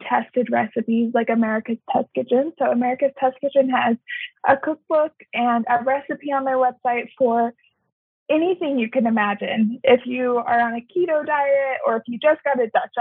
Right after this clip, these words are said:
oven, or if you wanna learn how to sous vide, America's Test Kitchen has very, very awesome resources. And then just on a personal note, if you're trying to gain confidence in the kitchen,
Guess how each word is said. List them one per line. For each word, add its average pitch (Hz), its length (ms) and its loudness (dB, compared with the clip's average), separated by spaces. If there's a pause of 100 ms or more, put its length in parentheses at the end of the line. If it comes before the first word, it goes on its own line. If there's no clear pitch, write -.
oven, 302 440 -2 (100)
or 226 160 2
if 247 120 -4
you 233 120 -8
wanna 247 220 2
learn 233 220 -2
how 226 100 -4
to 202 140 -2 (100)
sous 208 180 0
vide, 320 440 2 (280)
America's 240 500 0
Test 226 220 -2
Kitchen 214 240 2
has 214 260 0 (180)
very, 214 540 0 (100)
very 208 560 0 (320)
awesome 226 400 2
resources. 220 680 0 (200)
And 254 180 2
then 285 320 0 (140)
just 277 220 -4
on 311 120 -2
a 269 80 -4
personal 285 500 0
note, 311 280 2 (460)
if 240 240 0
you're 277 480 0 (340)
trying 240 400 2
to 285 120 -2
gain 226 440 0
confidence 233 580 0
in 240 120 0
the 226 100 0
kitchen, 226 560 0